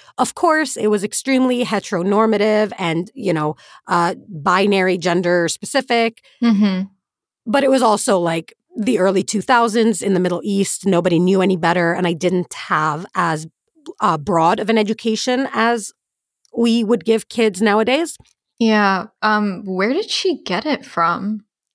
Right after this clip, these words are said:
Speaker 1: I think she might have gotten it from here, from Canada,
Speaker 2: Oh.
Speaker 1: like, on one of our trips or
Speaker 2: Okay.
Speaker 1: something.
Speaker 2: Yeah,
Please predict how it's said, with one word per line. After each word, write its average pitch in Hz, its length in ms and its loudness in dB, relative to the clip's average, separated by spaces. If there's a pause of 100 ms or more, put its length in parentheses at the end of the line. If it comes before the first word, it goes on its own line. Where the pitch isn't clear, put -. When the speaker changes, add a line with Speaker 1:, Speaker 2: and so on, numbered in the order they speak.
(380)
Speaker 1:
I 262 200 4
think 262 280 0
she - 200 0
might 202 280 2
have 180 300 -8
gotten 170 260 -2
it 170 140 -8
from 156 400 -2 (100)
here, 147 400 -6
from 175 220 -2
Canada, 156 400 -2 (100)
Speaker 2:
Oh. 185 160 2
Speaker 1:
like, 175 180 4
on 165 120 2
one 160 160 2
of 156 80 -4
our 156 100 -2
trips - 380 -6
or 196 60 4
Speaker 2:
Okay. 196 240 0
Speaker 1:
something. 277 400 0
Speaker 2:
Yeah, 180 320 -4